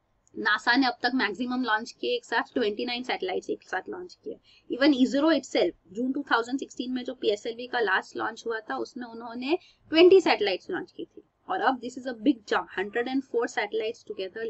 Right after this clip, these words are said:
launched by isro, and this has been successfully achieved। ये हमने पहले भी discuss किया, अब ये लॉन्च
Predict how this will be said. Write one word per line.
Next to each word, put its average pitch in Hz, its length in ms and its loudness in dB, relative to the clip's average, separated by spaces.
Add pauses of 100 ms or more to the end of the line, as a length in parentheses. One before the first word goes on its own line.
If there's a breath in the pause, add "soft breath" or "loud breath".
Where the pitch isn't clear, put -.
launched 180 360 -8
by 185 140 -2
isro, - 280 -8 (360)
and 381 140 -4
this - 180 -8
has 214 140 -14
been 254 180 -2
successfully - 680 -4
achieved। - 260 -12
ये 208 60 -6
हमने 214 200 -8
पहले 202 280 0
भी 262 100 -2
discuss 226 440 -8
किया, 320 140 -8
अब 202 140 -8
ये 208 100 2
लॉन्च 208 320 -4